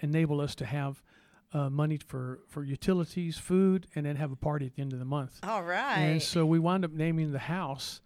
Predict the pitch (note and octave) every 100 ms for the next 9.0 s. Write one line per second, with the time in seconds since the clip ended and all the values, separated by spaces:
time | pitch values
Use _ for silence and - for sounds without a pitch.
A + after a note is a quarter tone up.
0 | _ _ _ - C#3+ C3 - E3+ - -
1 | F#3+ F#3 C3 - C#3+ C#3 - F#3 F#3 E3
2 | D#3+ D3+ D#3+ D3 D#3 E3+ D#3 D3 D3+ D3+
3 | D3 D3+ C3+ D3 C#3 C#3+ C3 B2 A#2+ -
4 | C4 - C#4+ D#3+ D#3 D3+ D#3 D3 C#3 C3+
5 | C3+ F#3+ D3 D3 - G3 - F3+ C3+ -
6 | A#3+ B3+ B3+ D3+ B2+ C3+ C3+ - D3 D3
7 | F3 - D3 C#3 D#3 A#2+ B2 - D3 D3+
8 | - D#3+ E3+ D#3+ D3+ F3 E3 - C3